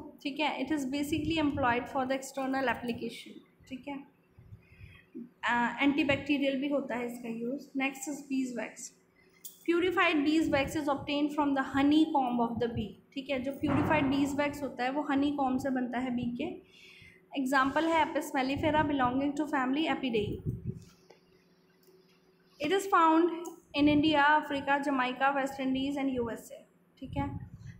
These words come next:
collection and preparation। After separation of honey, हनी की सेपरेशन के बाद honeycomb से, the comb is melted in water।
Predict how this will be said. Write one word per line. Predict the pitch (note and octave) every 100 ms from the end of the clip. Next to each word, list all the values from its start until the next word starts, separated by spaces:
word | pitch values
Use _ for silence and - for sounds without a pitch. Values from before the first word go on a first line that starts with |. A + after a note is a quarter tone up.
| -
collection | C#4 C#4 - D#4
and | D#4 D#4
preparation। | D4 C4+ C4+ C4+ D#4+ E4+ D#4+ - B3+
After | C#4 E4 E4+
separation | D#4 D4 D4 D4+
of | D4 D4
honey, | C4+ B3 A3 -
हनी | C4+ C#4+
की | D4
सेपरेशन | D#4 C#4+ C#4 C#4 D4
के | C#4+
बाद | C#4 A#3 G#3 - _ _ _ _ - C4+
honeycomb | D4 D4 C4 A#3+
से, | A#3 G#3 G#3 A#3+
the | C#4 D4
comb | C#4+ D4+ E4
is | D4+
melted | C4 B3+ B3+ C4+
in | C4+
water। | A3+ G3+